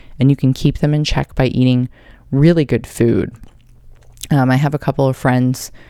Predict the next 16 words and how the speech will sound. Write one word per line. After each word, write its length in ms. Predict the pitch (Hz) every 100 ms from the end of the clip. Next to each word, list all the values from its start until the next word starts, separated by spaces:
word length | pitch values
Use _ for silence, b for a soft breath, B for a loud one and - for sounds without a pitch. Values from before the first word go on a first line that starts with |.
| B B B
who 100 | 156
talk 300 | - 139 131
about 220 | 131 120
hormones, 680 | 120 127 127 123 123 123 -
like 320 | 113 - - -
Elisa 560 | 131 131 131 131 - 127
Vitti 500 | 117 127 123 123 123
has 280 | 131 123
good 280 | - 135 120
books 640 | 127 123 - - - - - b b b b
on 160 | 123 127
flow 680 | - - - 139 131 127 127
living, 480 | 117 120 135 139 143
F 220 | 127 -
L 160 | 120 -
O, 340 | 120 127 220